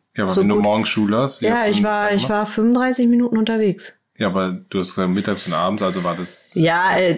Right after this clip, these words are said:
Speaker 2: mittags ist der Bus zurückgefahren, aber ich meine jetzt, äh, in eine Richtung, weißt du?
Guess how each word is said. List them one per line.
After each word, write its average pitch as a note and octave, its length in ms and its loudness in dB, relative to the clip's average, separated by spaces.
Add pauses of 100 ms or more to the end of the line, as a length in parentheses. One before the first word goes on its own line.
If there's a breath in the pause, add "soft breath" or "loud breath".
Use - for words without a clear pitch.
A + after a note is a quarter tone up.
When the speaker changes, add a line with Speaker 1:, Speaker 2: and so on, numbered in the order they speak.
Speaker 2:
mittags F#3 380 0
ist F3+ 140 0
der F3+ 80 0
Bus F3 200 -2
zurückgefahren, E3 680 -2
aber D3+ 160 -2
ich D#3+ 100 0
meine E3+ 220 0
jetzt, D#3+ 300 -4
äh, D#3 220 2
in E3+ 260 0
eine D#3+ 280 0
Richtung, C#3+ 360 -4
weißt D#3+ 240 -4
du? A#3+ 160 -4